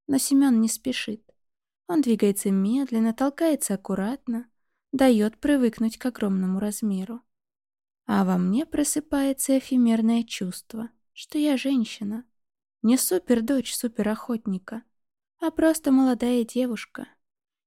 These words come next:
И эти возбужденные мужчины раскрывают меня с новой стороны. «Вот, да». Ярцев улыбается. «Видишь, малышка, как мокро.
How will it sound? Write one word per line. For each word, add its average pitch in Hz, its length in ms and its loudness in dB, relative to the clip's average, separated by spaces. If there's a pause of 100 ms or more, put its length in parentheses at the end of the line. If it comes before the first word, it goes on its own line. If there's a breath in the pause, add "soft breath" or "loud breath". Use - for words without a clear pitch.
И 214 100 2
эти 208 180 2
возбужденные 196 800 0
мужчины 214 640 -2
раскрывают 196 680 -4
меня 190 220 -2
с - 140 -8
новой 214 260 0
стороны. 240 640 -6 (1080)
«Вот, 247 800 -2 (260)
да». 208 760 -4 (680)
Ярцев 226 520 -2
улыбается. 220 840 -4 (680)
«Видишь, 302 400 0
малышка, 208 640 -2
как 226 260 -2
мокро. 208 540 -2